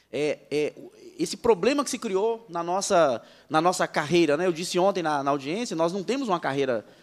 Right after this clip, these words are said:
docente, né, consolidada, e nós precisamos, é, lutar e batalhar pela nossa, pela nossa carreira docente, né? A gente tem feito esse trabalho desde sempre na, na,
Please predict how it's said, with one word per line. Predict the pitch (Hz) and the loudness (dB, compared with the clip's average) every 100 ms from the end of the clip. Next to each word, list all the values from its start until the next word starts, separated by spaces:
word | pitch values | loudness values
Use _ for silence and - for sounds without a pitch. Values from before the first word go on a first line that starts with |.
| _ _ _ _ | _ _ _ _
docente, | 127 156 151 113 - | 0 2 0 -2 -2
né, | 151 240 | -4 -2
consolidada, | 165 160 170 165 147 196 247 254 - - | -2 0 0 4 4 6 2 -2 -16 -12
e | - | -4
nós | 240 196 | 0 0
precisamos, | 202 220 240 175 180 214 226 - - - - | 0 -8 -6 0 0 0 -6 -10 -20 -20 -8
é, | 180 185 - | -4 -4 -4
lutar | 147 240 - 180 196 240 | -4 -4 -2 0 0 -4
e | - | -8
batalhar | 165 226 269 185 170 202 | -2 -2 0 -2 -2 0
pela | 220 | -2
nossa, | 196 185 190 208 190 | 0 -2 0 -2 -2
pela | 196 196 | -2 -2
nossa | 185 190 | -2 -4
carreira | 202 185 190 | -4 -2 0
docente, | 202 202 165 131 107 - | 2 2 2 -2 -4 -6
né? | 131 214 - - _ | -4 -4 -6 -20 _
A | 139 | -4
gente | 190 185 | -4 -4
tem | 196 | -4
feito | 185 180 | -2 -2
esse | 170 - | -2 -2
trabalho | 156 147 147 147 123 - _ _ _ - 143 | 0 2 2 0 -8 -14 _ _ _ -20 0
desde | 190 196 | 0 0
sempre | 180 175 156 143 | -4 -4 -4 -2
na, | 143 135 123 120 | 0 2 0 -2
na, | 117 131 123 113 104 101 | -4 0 2 0 -2 -6